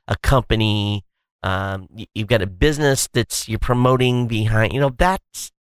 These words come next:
you know, you're a business. You're not a independent,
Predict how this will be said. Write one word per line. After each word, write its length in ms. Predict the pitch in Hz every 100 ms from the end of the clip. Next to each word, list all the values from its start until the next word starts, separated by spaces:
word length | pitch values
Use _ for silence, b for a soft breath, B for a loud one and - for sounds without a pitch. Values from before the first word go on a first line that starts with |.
| _
you 140 | 139 135
know, 80 |
you're 480 | 123 120 156 190 185 -
a 180 | 127 113 98 _
business. 500 | 143 135 95 90 -
You're 160 | 117 120
not 420 | 113 117 120 120 -
a 320 | 104 101 98 _ _ _ _ _ -
independent, 720 | 151 151 - 117 113 113